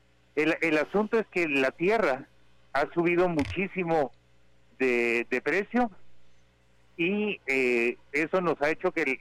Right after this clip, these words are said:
que la tierra adentro de la ciudad, en el casco urbano, sea muy cara, eh, y las soluciones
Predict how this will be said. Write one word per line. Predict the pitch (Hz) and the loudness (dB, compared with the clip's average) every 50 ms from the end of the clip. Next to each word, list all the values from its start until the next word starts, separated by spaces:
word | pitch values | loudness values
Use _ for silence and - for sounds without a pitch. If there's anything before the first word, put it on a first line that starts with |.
| - - | -8 -4
que | - 135 | -4 -2
la | 120 120 117 113 | 0 0 -2 -2
tierra | - - 165 180 185 185 180 160 - - - | 0 0 0 2 2 2 2 2 0 -2 -2
adentro | - 120 127 151 185 202 190 - 185 | -2 0 2 2 0 0 0 2 2
de | 175 160 | 4 4
la | 139 127 | 2 2
ciudad, | - - 120 139 160 175 - | 0 0 0 2 2 2 0
en | 147 123 | -2 -2
el | 117 107 - | -2 -4 -2
casco | - 160 165 - - 185 | -2 -2 -2 -2 0 0
urbano, | 180 175 156 160 165 175 185 170 - | 2 2 2 2 2 2 0 0 0
sea | 160 147 147 | 0 0 0
muy | 156 165 180 170 | 0 -2 -2 -2
cara, | - - 180 185 202 226 220 - - - - - - - - - - _ _ _ _ _ - | 0 0 2 2 2 2 0 -2 -8 -20 -20 -20 -20 -20 -20 -20 -20 _ _ _ _ _ -4
eh, | 139 127 120 127 | 0 0 0 0
y | - - 147 135 | -2 -2 -2 0
las | 131 131 117 - | 0 0 0 0
soluciones | - 135 123 123 117 - - 139 165 175 190 190 180 | 0 0 0 0 0 0 0 0 0 2 2 -2 -2